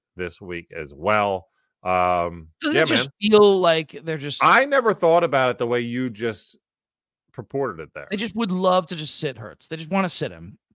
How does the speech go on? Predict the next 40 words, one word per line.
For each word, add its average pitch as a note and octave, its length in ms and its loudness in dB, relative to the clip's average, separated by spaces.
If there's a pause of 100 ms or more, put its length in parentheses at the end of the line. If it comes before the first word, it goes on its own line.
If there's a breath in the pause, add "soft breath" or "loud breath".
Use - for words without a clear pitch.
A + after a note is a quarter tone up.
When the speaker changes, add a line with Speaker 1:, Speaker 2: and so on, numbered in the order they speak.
(100)
Speaker 1:
I F#3 120 2
never G#3 160 2
thought G3 200 2
about D#3+ 200 2
the D3 40 -8
fact D#3 340 2
that D3+ 80 -6
when C3+ 140 -6
they C3+ 120 -4
get C#3 240 -2
into B2 200 -6
the A2+ 60 -2
locker B2 380 2
room F2 500 -12
and G2+ 220 -6
the G2 40 -10
Cowboys G#2 520 -2
are G2 80 -2
up F#2+ 160 -6
twenty-seven F#2+ 600 -8
to D2+ 100 -18 (500)
seven, D#2+ 500 -8 (240)
Speaker 2:
There's D#3+ 140 -12
no G#3 280 -2
reason F3 280 -2
to D#3+ 40 -4
send F3 140 -4
him E3+ 60 -6
out C#3+ 40 0
Speaker 1:
that A2+ 100 -2
Speaker 2:
for D3 60 -12
the A2+ 80 -2
Speaker 1:
they're - 20 4
Speaker 2:
second A2 100 0
Speaker 1:
just G#2 140 -4
Speaker 2:
half. G3 80 -2
Speaker 1:
like, G2+ 160 -4
"You D3+ 80 -10
know C#3 160 -2
what? C3 300 0